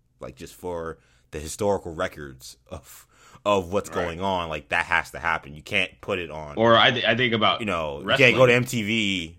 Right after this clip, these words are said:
Speaker 1: or whatever. Like, you gotta go to B E T one oh five and one oh six in Park and debut the, <laughs> the, the music video there, you know? It, it's just,
Speaker 2: Yeah.
Speaker 1: it just has to happen that way.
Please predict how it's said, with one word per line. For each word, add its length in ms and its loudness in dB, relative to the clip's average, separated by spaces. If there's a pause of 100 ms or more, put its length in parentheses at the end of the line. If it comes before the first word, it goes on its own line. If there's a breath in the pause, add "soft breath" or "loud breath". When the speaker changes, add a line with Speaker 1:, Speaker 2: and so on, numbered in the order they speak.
Speaker 1:
or 220 -6
whatever. 320 -4
Like, 140 -6
you 100 -10
gotta 240 4
go 160 -2
to 140 -6
B 240 -8
E 40 -12
T 240 -10
one 160 -8
oh 100 -6
five 300 -2
and 120 -14
one 160 -10
oh 40 -10
six 200 -14
in 80 -16
Park 380 -2 (500)
and 460 -8
debut 360 -6
the, 420 -12
<laughs> 80 -20
the, 60 -12
the 120 -8
music 300 -10
video 300 -10
there, 440 -6 (100)
you 100 -18
know? 200 -16 (520)
It, 220 -12
it's 140 -8
just, 240 -8
Speaker 2:
Yeah. 240 -4
Speaker 1:
it 80 -6
just 140 -2
has 160 6
to 80 4
happen 300 4
that 140 -16
way. 160 -18